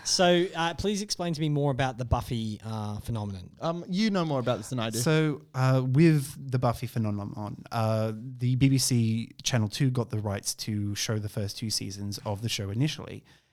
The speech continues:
Speaker 3: And when they aired it, they were shocked by how, well, surprisingly broad the audience were.
Speaker 1: Mm.
Speaker 3: That was a big hesitant for the B B C because they did not want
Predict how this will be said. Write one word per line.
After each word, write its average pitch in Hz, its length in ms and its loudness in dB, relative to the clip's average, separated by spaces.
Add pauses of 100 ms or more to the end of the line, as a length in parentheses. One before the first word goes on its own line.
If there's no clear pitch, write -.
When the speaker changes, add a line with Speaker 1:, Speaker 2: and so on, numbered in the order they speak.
(160)
Speaker 3:
And 120 360 4 (140)
when 117 280 4
they 117 340 0
aired 160 240 2
it, 117 320 -4
they 123 240 0 (200)
were 113 260 0
shocked - 840 -4
by 113 280 0
how, 117 720 0 (720)
well, 117 520 0 (100)
surprisingly 117 1000 -2 (600)
broad 120 480 2
the 123 120 -4
audience 147 420 -6
were. 92 200 -10 (120)
Speaker 1:
Mm. 139 240 0
Speaker 3:
That 143 140 4
was 151 180 2
a 151 60 0
big 127 360 -2
hesitant 113 520 -2
for 110 260 -2
the 110 60 0
B 110 120 0
B 110 100 -2
C 113 200 0
because 113 200 -6
they 110 140 0 (220)
did 113 240 0
not 110 220 0
want 95 480 -6